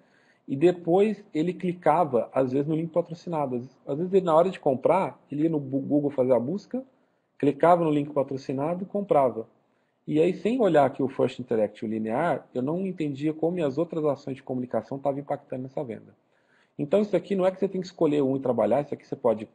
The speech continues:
selecionar esse, gerar um relatório do Google, selecionar esse, gerar outro relatório, selecionar esse, gerar um relatório. Tudo isso aqui você tem no Analytics de graça, e só aparece depois que você seleciona ali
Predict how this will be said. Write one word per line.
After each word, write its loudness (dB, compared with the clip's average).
selecionar -2
esse, -4
gerar 2
um 2
relatório 2
do -6
Google, -6
selecionar -2
esse, -2
gerar 4
outro 2
relatório, 0
selecionar -6
esse, -8
gerar -6
um -6
relatório. -6
Tudo -6
isso -10
aqui -12
você -6
tem -8
no -6
Analytics -6
de -8
graça, 2
e -8
só 0
aparece 2
depois -4
que -20
você -14
seleciona -6
ali -2